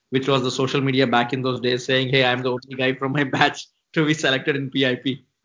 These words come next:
So, so he, he, he called me to his room and, you know, fired me at the same instance. So that was a big lesson I learned in life. And, um, and I had a, I had a friend called Parmi, and, uh,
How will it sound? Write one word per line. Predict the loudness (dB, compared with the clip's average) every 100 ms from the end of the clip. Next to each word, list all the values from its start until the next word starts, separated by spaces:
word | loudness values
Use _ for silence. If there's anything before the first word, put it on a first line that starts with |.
| _ _ _ _ _ _ _ _ _ _ _ _ _
So, | -18 -6 -4 -2 -4 -6 -10 _ _ _
so | -2 0
he, | 2 0
he, | 0 0 0
he | -4 0
called | 2 2
me | 0
to | 0
his | 0
room | -2 -2
and, | -2 -4
you | -4
know, | -6
fired | -4 -2 0 0
me | -4
at | -4
the |
same | -6 -6 -6
instance. | -6 -6 -6 -10 -18 _ _
So | 0
that | 2 2
was | 0
a | -2
big | -2 -2
lesson | 0 -2 -2 -4
I | -2
learned | -2 -4 -6
in | -6
life. | -4 -6 -10 _ _ _ -20 -6
And, | -2 0 0 0
um, | 0 0 -4 -8 -10 -14 _ _ -8
and | -2
I | 0
had | 2 2
a, | 0 -2 -4
I | -6
had | -6 -6
a | -8 -12 _
friend | -6 -6 -6
called | -4 -2 -2 -2 -2
Parmi, | -2 0 -2 -4 -6
and, | -10 -8 -8 -6
uh, | -6 -6